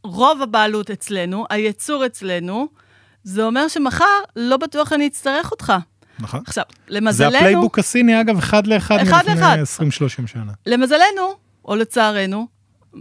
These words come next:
Speaker 1: מגיעים אירועים כמו מלחמת רוסיה-אוקראינה, כמו השביעי באוקטובר, שעושים wake-up call לכולם, תיזהרו. כי ההסתמכות העצמית הזאת, זה nice to have, אבל
Speaker 2: כן.
Speaker 1: בסופו של יום יש פה,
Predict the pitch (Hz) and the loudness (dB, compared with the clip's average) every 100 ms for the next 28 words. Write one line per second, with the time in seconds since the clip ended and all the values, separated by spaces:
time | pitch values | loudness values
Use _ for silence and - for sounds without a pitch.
0 | - 214 220 220 226 220 269 294 294 254 | -14 -6 -4 -2 -4 -2 -2 0 -2 0
1 | 269 262 240 240 220 233 226 226 226 202 | -2 -2 -4 -4 -2 -4 -4 -6 -6 -6
2 | 196 175 180 196 233 240 240 214 202 208 | -2 -2 -4 -8 -4 -4 -4 -6 -8 -8
3 | 190 180 170 190 233 _ _ - - 190 | -12 -12 -10 -8 -10 _ _ -20 -12 -10
4 | 190 _ _ 170 180 - 294 285 269 - | -12 _ _ -18 -16 -8 -4 -4 -6 -8
5 | 233 262 - 233 240 226 254 339 349 349 | -8 -8 -10 -8 -6 -6 -4 -2 -2 -6
6 | _ _ _ _ 196 190 196 190 202 285 | _ _ _ _ -12 -6 -2 -2 -2 -4
7 | 220 - _ _ _ _ - _ _ _ | -4 -8 _ _ _ _ -20 _ _ _
8 | - 202 185 175 - 190 - 190 175 302 | -8 -4 -2 -2 -6 -12 -10 -10 -6 -4
9 | 339 262 - - 285 320 339 240 226 285 | 0 0 -2 -4 -4 -2 -4 0 0 0
10 | _ _ _ _ _ - 190 208 208 254 | _ _ _ _ _ -12 -6 -2 2 2
11 | 339 - 233 185 165 - _ _ _ 196 | 0 -4 -6 -6 -6 -10 _ _ _ -6
12 | 190 196 196 - - 269 285 294 254 277 | -4 -4 -6 -8 -6 -2 -2 -2 -2 0
13 | 254 - 262 | -2 -2 -2